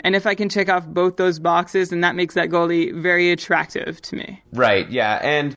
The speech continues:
Speaker 2: in our next episode of Keeping Karlsson, we'll get into specific names of goalies. We'll also talk about some of these tandems that are likely gonna happen next year, you know, our opinions on whether you wanna take one of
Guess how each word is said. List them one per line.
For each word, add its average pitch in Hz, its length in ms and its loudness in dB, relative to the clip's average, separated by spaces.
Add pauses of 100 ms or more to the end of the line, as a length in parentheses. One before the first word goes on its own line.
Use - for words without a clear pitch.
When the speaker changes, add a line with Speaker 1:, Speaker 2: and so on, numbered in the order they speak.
(160)
Speaker 2:
in 156 140 0
our 147 100 2
next 160 300 -2
episode 127 400 0
of 113 100 -6
Keeping 120 240 -6
Karlsson, 110 440 0
we'll 120 140 0
get 127 160 2
into 110 240 -2
specific 107 760 -2
names 101 360 0
of 95 120 -6
goalies. 101 300 0
We'll 113 100 0
also 107 280 0
talk 101 360 -2
about 98 360 0 (140)
some 104 260 -2
of 101 140 0
these 101 480 -4 (400)
tandems 107 600 2
that 95 120 4
are 95 100 6
likely 92 280 2
gonna 92 180 -2
happen 95 380 -2
next 92 320 -6
year, 92 280 4
you 90 120 -2
know, 92 160 0
our 92 100 6
opinions 92 400 -4
on 92 120 -2
whether 95 220 0
you 98 220 -4
wanna 98 360 0
take 95 340 -2
one 95 180 0
of 90 220 -4